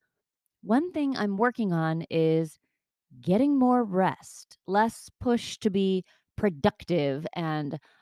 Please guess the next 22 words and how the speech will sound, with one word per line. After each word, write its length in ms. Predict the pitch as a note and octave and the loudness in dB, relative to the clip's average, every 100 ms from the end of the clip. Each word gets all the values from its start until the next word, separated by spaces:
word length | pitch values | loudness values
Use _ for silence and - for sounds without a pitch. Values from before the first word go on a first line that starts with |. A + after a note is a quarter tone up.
| - | 0
more 220 | A3 B3+ | 4 4
time 280 | - A#3+ G#3+ | 2 -4 -6
spent 460 | - - G3 F#3 | -10 -4 -2 -2
on 120 | - E3+ | -4 -6
the 80 | |
things 280 | D#3 F3 E3 | -4 -6 -4
that 120 | D3 | -6
matter 440 | E3 F#3+ B3 C#4 A3 | -8 -2 0 2 0
to 140 | G#3 | -2
me 260 | F#3+ F#3 F3+ | -2 -2 -2
and 220 | F#3 F3 | -4 -4
less 480 | F3 F#3+ D#4 F4+ - | -2 0 0 -2 -8
time 460 | C4+ A#3+ A#3 A#3 | -4 0 0 0
on 140 | G#3+ G#3 | 0 -2
the 120 | G3+ - | -4 -4
things 280 | F3 F3 E3 | -4 -4 -4
that 120 | F3 | -2
I 80 | E3+ | -2
don't 340 | D3+ C#3 - | -2 -2 -4
enjoy. 480 | C#3+ C#3 D3 E3+ - - _ _ _ _ _ | -8 -4 2 2 2 -10 _ _ _ _ _
So, 800 | - - - - F3+ C3 E3 A#3 _ _ _ _ _ - | -20 -20 -16 -6 -2 0 -2 -4 _ _ _ _ _ -2
I'm 300 | A#3 C#4+ | 2 4